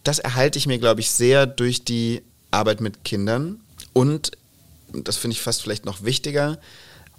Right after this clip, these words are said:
und eben auch eine Sensibilität für die Bedürfnisse von Kindern. Weil ich hab schon auch gerade mit Corona das Gefühl, dass, ähm,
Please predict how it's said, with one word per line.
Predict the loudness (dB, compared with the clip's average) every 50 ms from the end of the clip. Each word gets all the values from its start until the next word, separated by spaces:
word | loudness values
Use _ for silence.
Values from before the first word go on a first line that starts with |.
| _ _ 4
und | 4 4 4 4 0
eben | -2 -2 -2 -2 -2
auch | -2 0 0 0 0 -2 -6
eine | -10 -8 -4 -4 -4 -2
Sensibilität | -2 -4 -4 -4 -4 -6 -6 -6 -6 -6 -4 0 2 4 2 2 0 -4 -8 -8 -8 -12 -16
für | -12 -8 -6 -6 -4 0 2 2 2 2
die | 0 -2 -6 -4 -2 -2 0 -2 -2 -4
Bedürfnisse | -6 -6 -10 -6 -2 -2 -2 -2 -2 -4 -2 -4 -4 -6
von | -8 -10 -10 -10 -10
Kindern. | -10 -10 -10 -10 -8 -10 -10 -12 -16 _ -20 -20 -20 -20 -20 -18 _ 0
Weil | 0 2
ich | 2 0
hab | -4 0
schon | 0 2 2 2 -2 -2
auch | -4 -6 -4
gerade | 0 2 2 2
mit | 0 -2 -6
Corona | -8 -10 -4 -2 0 0 0
das | 0 -2 -4
Gefühl, | -4 -8 -10 -8 -6 -2 -2 -2 0 2
dass, | 0 0 0 0 -2 -2
ähm, | -2 -2 -2 -4 -4 -6 -8